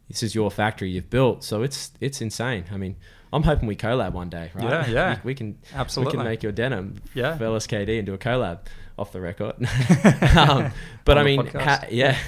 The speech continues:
Speaker 1: how did, uh, yeah, we'll play that. Um, how did, like, how did you, you know, how did you go about make, starting the factory? And may-, obviously you got some help, but to do those process, you had to live over there a lot and travel back and forth. Was it hard with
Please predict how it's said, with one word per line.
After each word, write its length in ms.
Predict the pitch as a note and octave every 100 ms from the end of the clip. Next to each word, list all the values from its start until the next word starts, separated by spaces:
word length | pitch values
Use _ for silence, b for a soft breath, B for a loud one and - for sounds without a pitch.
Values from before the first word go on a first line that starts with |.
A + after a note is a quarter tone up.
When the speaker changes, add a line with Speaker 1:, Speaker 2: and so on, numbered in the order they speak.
| B B B -
Speaker 1:
how 160 | C#3
did, 320 | C#3 C#3 C#3 - - -
uh, 40 |
yeah, 200 | A2+ G2
we'll 180 | G#2 A2
play 220 | G#2+ F#2+
that. 260 | F2+ F2+ - - B -
Um, 320 | A#2+ A#2+ A2+
how 200 | A2+ C#3
did, 180 | D#3 C#3
like, 120 | B2
how 140 | B2 D#3
did 120 | E3
you, 140 | B2+ - - _ -
you 80 |
know, 60 | A2
how 120 | A#2
did 120 | C3+
you 60 | C3+
go 140 | A#2
about 180 | A#2+ A#2+
make, 180 | G#2 G#2+
starting 340 | - G#2 G#2
the 80 | G#2
factory? 400 | - F#2 - G2+
And 160 | F#2+ F#2
may-, 200 | G2 F#2+
obviously 300 | F#2+ G2+ -
you 20 | G#2
got 120 | G2+
some 100 | G2+
help, 440 | G#2 A#2 G#2+ -
but 220 | - - -
to 80 | G2+
do 200 | G#2 A#2+
those 160 | A#2+
process, 520 | - B2+ C#3 G2+ F#2
you 80 | G2+
had 160 | G#2 A2+
to 60 | F#2+
live 180 | G2
over 180 | G2 F#2+
there 140 | F#2+ F#2
a 40 |
lot 120 | F2+
and 80 | -
travel 220 | - F#2
back 140 | F2 F#2+
and 80 | F#2
forth. 100 | A#2+
Was 100 | A#2
it 80 |
hard 320 | - F#2+ G2 G2+
with 200 | G2+